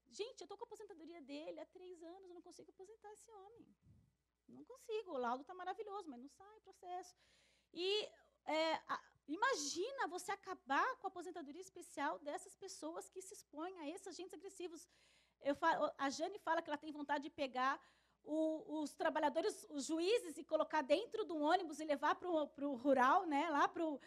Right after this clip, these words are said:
pro, pro campo. <laughs> Eu tenho vontade de pegar esse mesmo ônibus e,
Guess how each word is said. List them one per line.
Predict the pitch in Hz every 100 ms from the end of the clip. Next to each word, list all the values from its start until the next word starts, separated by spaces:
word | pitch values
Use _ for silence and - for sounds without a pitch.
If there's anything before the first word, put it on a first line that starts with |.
| - _
pro, | - 302 294
pro | 240 302
campo. | - 349 370 - - 285 240
<laughs> | - 269 233 381 - - -
Eu | 294
tenho | 302 392
vontade | 440 427 392 392
de | 440
pegar | - 311 415
esse | - 427
mesmo | 370 480 466 466 339
ônibus | 330 415 480 359 339
e, | 370 294 285